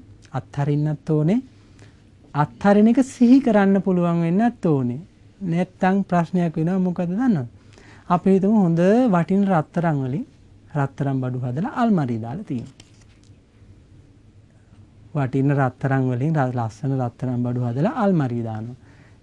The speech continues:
දැන් අපි ලස්සනයිද? දැන් රත්තරන් බඩු ටික අල්මාරියේ තිබ්බම අපි ලස්සනයිද? ලස්සන වෙන්න මොකද කරන්නේ? ඒ රත්තරන් බඩු අපි දාගන්න එපා. අන්න ඒ වගේ තමයි ඡාගානුස්සතිය කියන්නේ.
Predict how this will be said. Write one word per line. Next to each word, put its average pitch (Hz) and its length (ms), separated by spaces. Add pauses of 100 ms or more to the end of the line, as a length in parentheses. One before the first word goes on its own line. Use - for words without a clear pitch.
දැන් 220 280 (140)
අපි 190 220
ලස්සනයිද? 170 520 (2750)
දැන් 214 260
රත්තරන් 190 440
බඩු 202 180
ටික 214 160
අල්මාරියේ 170 460
තිබ්බම 139 400 (160)
අපි 269 180
ලස්සනයිද? 165 500 (960)
ලස්සන 220 320
වෙන්න 208 220
මොකද 175 260
කරන්නේ? 127 300 (1500)
ඒ 175 200
රත්තරන් 120 400
බඩු 151 200
අපි 123 200
දාගන්න 117 420
එපා. 226 260 (800)
අන්න 143 220
ඒ 180 160
වගේ 185 240
තමයි 214 240
ඡාගානුස්සතිය 220 760
කියන්නේ. 113 280